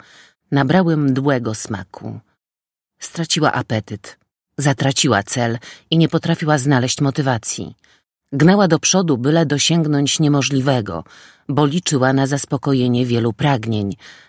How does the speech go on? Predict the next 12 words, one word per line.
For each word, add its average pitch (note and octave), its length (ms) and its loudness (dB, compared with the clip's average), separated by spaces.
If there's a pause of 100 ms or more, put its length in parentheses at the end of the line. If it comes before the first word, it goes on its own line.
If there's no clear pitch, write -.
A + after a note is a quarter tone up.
(160)
a F3 100 0
z - 120 0
czasem G#3+ 340 0
domagała C3 440 0
się D#3 160 -4
więcej. F#2 680 -8 (580)
Jakkolwiek E3 580 -4
się - 140 -4
starała, C3 540 0 (380)
wciąż - 480 2
czuła D#3+ 240 0
pustkę. - 640 -8